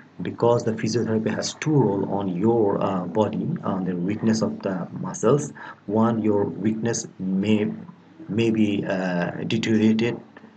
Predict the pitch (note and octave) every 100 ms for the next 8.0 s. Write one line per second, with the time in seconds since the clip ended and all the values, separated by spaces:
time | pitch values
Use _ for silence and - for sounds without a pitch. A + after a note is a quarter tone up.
0 | - - F#2+ - B2+ A2 A2 F#2+ F#2 -
1 | F#2+ F#2 F#2 F#2+ - G#2+ G2+ G2 - F#2+
2 | F#2 - F2 F2 C3+ F3 - - - F#2+
3 | F#2 F#2+ F2 F2 G2+ G2 F#2+ F2+ F2+ F2
4 | F2 G2+ B2 F3 F3 - - - F#2 F#2+
5 | F2+ F#2+ F#2+ F2 - - E2+ E2 - -
6 | - - B2 E3+ - - - F2 E2+ F#2+
7 | F#2+ F#2 F#2+ F#2 - - G#2+ A2 C#3+ E3+